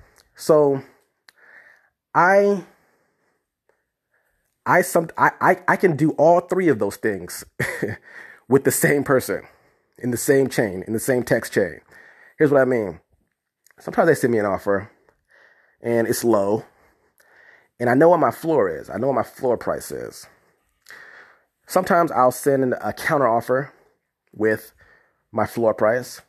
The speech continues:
or I'll send it a little above the floor price, either or, you know? And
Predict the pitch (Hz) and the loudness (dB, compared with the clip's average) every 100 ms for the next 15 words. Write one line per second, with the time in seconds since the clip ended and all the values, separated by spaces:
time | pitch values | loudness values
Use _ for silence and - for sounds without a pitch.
0 | _ _ _ _ _ _ _ _ _ _ | _ _ _ _ _ _ _ _ _ _
1 | - - - 165 147 135 - - 123 117 | -20 -4 2 4 4 2 -6 -2 0 0
2 | 135 117 107 - _ _ _ _ _ 104 | -2 -2 -4 -8 _ _ _ _ _ -4
3 | 110 98 104 92 - 107 95 92 90 95 | -2 -2 -2 -4 -6 -4 -2 -4 -4 -6
4 | - - _ _ _ _ _ - - 107 | -14 -20 _ _ _ _ _ -6 0 2
5 | 107 92 80 - _ 98 95 101 - - | 2 -2 -4 -10 _ -12 -10 -12 -16 -20
6 | - - - - - - - _ _ _ | -20 -20 -20 -20 -20 -20 -20 _ _ _
7 | _ 160 165 160 156 | _ 2 4 4 2